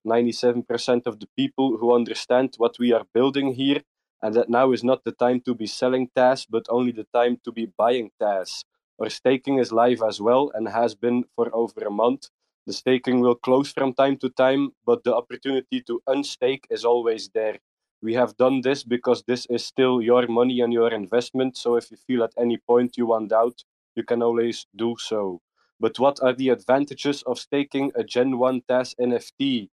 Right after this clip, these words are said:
We have some revenue streams set up. Let me go over them. Fifty percent of the profit of the TAS brand is being split between the number of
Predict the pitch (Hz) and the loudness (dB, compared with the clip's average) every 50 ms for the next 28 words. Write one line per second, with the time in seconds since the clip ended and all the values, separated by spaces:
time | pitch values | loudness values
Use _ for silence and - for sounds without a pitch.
0 | _ _ _ _ _ _ _ _ 110 113 113 123 113 113 127 131 131 - - - | _ _ _ _ _ _ _ _ -6 -4 -2 -2 -2 2 2 2 2 2 0 0
1 | 139 131 131 127 117 110 120 139 131 127 135 139 139 139 135 - - - 131 131 | 2 2 2 2 0 0 -2 -2 -2 -2 -2 0 0 0 -2 -4 -8 -6 -4 -4
2 | 135 135 135 - - - - - - 143 131 120 117 139 165 - _ _ _ _ | -2 -4 -4 -6 -10 -12 -14 -4 0 2 2 2 2 0 0 -2 _ _ _ _
3 | _ _ 113 113 123 120 120 123 120 117 - 117 117 117 120 117 - 120 131 135 | _ _ -6 -4 -4 -2 -2 -4 -4 0 2 4 4 4 4 2 0 0 0 0
4 | 117 120 110 - 117 110 107 101 95 95 - _ _ _ _ _ _ - 143 143 | -2 -6 -4 -2 0 0 0 0 -4 -6 -10 _ _ _ _ _ _ -4 -4 -2
5 | - 143 143 - 147 139 127 - - 143 143 147 143 - - 131 123 120 117 120 | -2 -4 -4 -2 -2 -2 -2 2 2 2 2 2 0 0 -2 -2 -2 -2 0 0
6 | 123 123 - - _ - 131 143 147 147 - 147 147 143 - - 117 113 113 120 | 0 0 0 -2 _ 0 2 2 2 2 0 -2 -2 -2 -2 -6 -6 -4 -4 -6
7 | - _ 139 131 127 123 117 - _ - 110 120 123 135 143 143 - 117 110 - | -2 _ 2 4 4 2 0 -4 _ 0 2 2 2 2 0 -4 -8 -12 -14 -12
8 | _ 123 127 123 120 117 - - _ - 147 151 - _ _ 123 117 - 131 131 | _ -4 -4 -2 -4 -4 -8 -10 _ -4 -4 -4 -4 _ _ -8 -8 -4 -4 -2
9 | 123 127 120 127 127 135 131 127 131 117 123 120 | -2 0 -2 -2 -2 -4 -4 -6 -4 -4 -4 -4